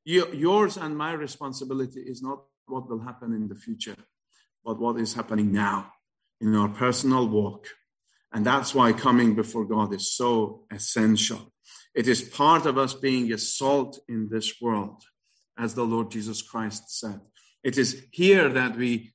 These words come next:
receive our saltiness, our savor, as the word of God says. It is in the place of prayer that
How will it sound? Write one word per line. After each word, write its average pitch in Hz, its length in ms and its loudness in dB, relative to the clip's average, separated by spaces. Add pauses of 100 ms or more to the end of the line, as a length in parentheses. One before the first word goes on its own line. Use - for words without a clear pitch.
receive 143 420 2
our 131 120 2
saltiness, 165 1040 -2
our 117 180 -8
savor, 160 720 2 (480)
as 104 240 -8
the 110 140 -6
word 117 260 -2
of 107 180 -8
God 107 240 -8
says. 107 220 -14
It 113 120 -14
is 120 220 -4 (240)
in 131 100 0
the 127 80 2
place 156 400 -2
of 170 180 -6
prayer 151 520 -4
that 113 280 -8